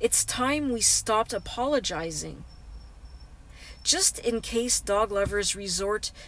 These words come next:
to one of their favorite responses and claim that dogs never annoy people, here is a YouTube video that shows quite clearly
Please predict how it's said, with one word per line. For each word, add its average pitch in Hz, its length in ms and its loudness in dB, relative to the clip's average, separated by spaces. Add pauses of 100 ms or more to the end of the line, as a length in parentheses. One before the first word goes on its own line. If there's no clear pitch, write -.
(120)
to - 120 -4
one 226 200 6
of 214 120 -4
their 196 140 0
favorite 240 480 -2
responses 196 840 -2 (280)
and 196 220 -6
claim 226 400 0
that 196 220 -2
dogs 208 420 2
never 220 480 4
annoy 185 440 -4
people, 185 460 -8 (380)
here 311 240 0
is 320 140 0
a 254 40 2
YouTube 226 460 -4
video 190 600 -2 (280)
that 202 200 2
shows 214 460 2
quite - 500 -2
clearly 233 600 -2